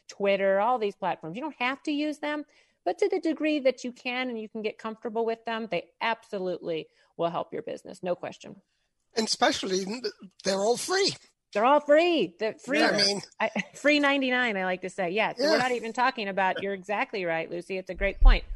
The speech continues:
Speaker 1: We're not even ta-, I don't, I'm not talking about boosting, if you know what that is, boosting ads or promoting ads. I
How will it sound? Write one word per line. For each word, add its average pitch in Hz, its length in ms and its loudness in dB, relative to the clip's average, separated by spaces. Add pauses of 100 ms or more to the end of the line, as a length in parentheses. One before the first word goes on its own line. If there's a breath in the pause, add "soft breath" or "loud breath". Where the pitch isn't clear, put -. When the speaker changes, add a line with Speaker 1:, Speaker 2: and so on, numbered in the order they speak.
Speaker 1:
We're 302 100 -6
not 285 140 0
even 240 220 0
ta-, - 260 -4
I 254 120 -2
don't, 277 180 -6 (320 soft breath)
I'm 311 220 -4
not 262 160 -6
talking 226 340 -4
about 165 240 -4 (160)
boosting, 247 580 -2
if 208 140 -8
you 196 60 -6
know 208 140 -4
what 214 180 -4
that 214 180 0
is, 208 220 -4
boosting 220 400 -8
ads 202 420 -6
or 151 60 -8
promoting 202 600 -4
ads. 202 400 -6 (380)
I - 120 -4